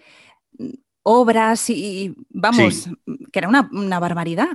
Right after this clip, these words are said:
Speaker 2: Bueno, la policía hace una lista de trece sospechosos, al poco de llegar, una especie de trece negritos, ¿no? De, de, de Agatha Christie, porque se da cuenta que el Códice Calistino, que estaba guardado como un bebé, lo ponían en un cojín y, y con un paño y, y no podía,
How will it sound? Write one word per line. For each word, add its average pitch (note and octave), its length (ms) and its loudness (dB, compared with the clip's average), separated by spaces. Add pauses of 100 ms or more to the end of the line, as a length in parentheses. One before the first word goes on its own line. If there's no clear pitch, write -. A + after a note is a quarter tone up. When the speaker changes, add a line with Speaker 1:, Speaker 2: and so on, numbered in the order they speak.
(800)
Speaker 2:
Bueno, C3+ 160 4
la A#2 80 4
policía C3 320 6
hace E3 100 4
una D3 140 8
lista D#3+ 340 4
de A2+ 100 2
trece A#2+ 480 0
sospechosos, C3+ 920 -2
al F2+ 160 -4
poco G#2+ 240 -2
de G#2 80 2
llegar, B2+ 260 2
una A2 120 2
especie G#2 340 -2
de G#2 100 4
trece G#2+ 300 -2
negritos, A#2+ 440 0
¿no? B2+ 180 -6
De, F#2+ 140 -8
de, F#2 180 -14
de G2 100 -8
Agatha G2+ 240 -4
Christie, C3 420 -4 (480)
porque A#2 220 2
se B2+ 80 4
da C3 120 4
cuenta D3+ 240 6
que C#3+ 80 2
el A2+ 80 2
Códice C3 260 2
Calistino, C3 460 0
que F#2+ 140 -6
estaba G#2 300 -2
guardado A2 400 0
como F#2+ 160 -2
un A2+ 100 2
bebé, B2 260 2
lo F#2+ 140 -4
ponían F#2 260 -8
en G2+ 100 -4
un G2+ 100 -2
cojín C3+ 480 2
y, F2+ 340 -8
y F2 200 -12
con F#2 160 -8
un G#2 180 0
paño A2+ 440 4
y, F2 220 -10 (340)
y G2 100 -8
no G#2+ 140 0
podía, G#2+ 720 2